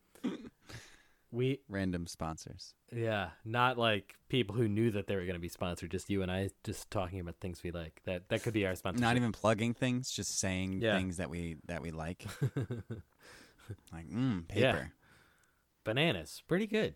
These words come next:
Speaker 1: overall. Um,
Speaker 2: Water.
Speaker 1: <laughs>
Speaker 2: Great.
Speaker 1: We could, yeah, we could get some, some water money. Randy, <laughs>
Speaker 2: Tires.
Speaker 1: shout out Randy. Uh,
Speaker 2: <laughs>
Speaker 1: um, s-, today's show we are discussing, despite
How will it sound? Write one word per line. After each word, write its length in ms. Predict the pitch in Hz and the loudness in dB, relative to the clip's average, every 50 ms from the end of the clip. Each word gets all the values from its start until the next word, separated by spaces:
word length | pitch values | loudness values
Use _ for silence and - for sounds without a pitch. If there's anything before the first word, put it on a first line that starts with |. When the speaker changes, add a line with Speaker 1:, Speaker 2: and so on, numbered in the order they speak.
| _ - 104 | _ -10 -6
Speaker 1:
overall. 400 | 107 127 131 123 135 123 80 - _ _ - | -4 -2 -2 -2 -2 -4 -6 -10 _ _ -4
Um, 400 | 113 110 110 117 120 120 117 117 - - | 0 2 4 4 4 4 0 -2 -6 -4
Speaker 2:
Water. 560 | 98 98 95 92 90 92 - 95 98 104 113 117 - - - - - | 0 2 4 4 4 4 4 2 0 0 -2 -4 -6 -6 0 2 2
Speaker 1:
<laughs> 300 | 123 - - - 202 127 | 2 2 4 4 4 6
Speaker 2:
Great. 340 | - 160 - - 151 120 - - - _ - - _ _ - - 117 117 107 - - - _ _ _ _ - | 4 0 0 0 -4 -6 -6 -12 -18 _ -20 -20 _ _ -20 -18 -16 -16 -18 -20 -20 -20 _ _ _ _ -4
Speaker 1:
We 140 | 117 135 160 | -2 -2 0
could, 220 | - 226 165 101 95 107 107 _ _ _ _ _ _ _ - | 0 0 -2 -2 -6 -14 -20 _ _ _ _ _ _ _ -4
yeah, 160 | 110 98 82 76 - - | -2 -2 -2 -4 -6 -8
we 60 | - 131 | -6 -4
could 140 | 127 98 | -4 -4
get 160 | - 92 - - | -6 -6 -8 -6
some, 220 | - 82 78 73 - _ _ _ _ _ _ _ _ _ _ _ _ _ _ - _ _ _ _ _ _ _ - | -8 -8 -8 -8 -12 _ _ _ _ _ _ _ _ _ _ _ _ _ _ -20 _ _ _ _ _ _ _ -10
some 200 | - - 117 104 | -4 -2 0 2
water 300 | 92 92 95 104 98 98 | 2 4 4 6 4 4
money. 360 | 95 98 98 101 110 123 110 - _ _ _ _ _ _ _ _ _ _ _ _ _ _ _ _ _ - | 2 2 0 0 0 -2 -4 -8 _ _ _ _ _ _ _ _ _ _ _ _ _ _ _ _ _ 4
Randy, 400 | 107 139 165 175 - 139 117 101 | 8 10 10 10 10 10 8 8
<laughs> 0 | |
Speaker 2:
Tires. 140 | 101 107 | 6 6
Speaker 1:
shout 240 | 113 117 170 151 127 | 6 8 8 8 8
out 100 | 165 131 | 8 6
Randy. 260 | 123 131 127 113 98 - - - - - | 6 4 2 0 -2 -8 -8 -14 -10 -4
Uh, 300 | - 110 120 120 123 123 - - - - - | 0 4 4 6 4 4 2 -2 -16 -12 -10
Speaker 2:
<laughs> 0 | 156 160 165 165 180 180 156 185 175 165 | -8 -4 -2 0 2 2 2 2 4 4
Speaker 1:
um, 320 | 113 113 113 117 117 113 - - | 6 6 6 6 4 2 -2 -4
s-, 380 | 320 - - 135 - - - - - 147 - _ - | -4 -6 -6 -12 -16 -16 -18 -16 -18 -20 -20 _ -2
today's 380 | - 143 135 143 147 151 147 143 | 2 4 6 8 8 8 6 4
show 420 | - - 139 139 139 139 143 143 | 2 2 4 6 6 6 6 6
we 220 | 131 113 117 117 113 | 4 4 4 6 6
are 200 | 110 110 110 101 | 6 4 4 2
discussing, 580 | 107 - - - 117 - - 101 98 98 98 - _ - | 0 -2 0 0 0 0 0 -2 -2 -2 -4 -6 _ -8
despite 420 | 98 - - - 113 110 107 98 | -8 -6 0 2 4 4 4 2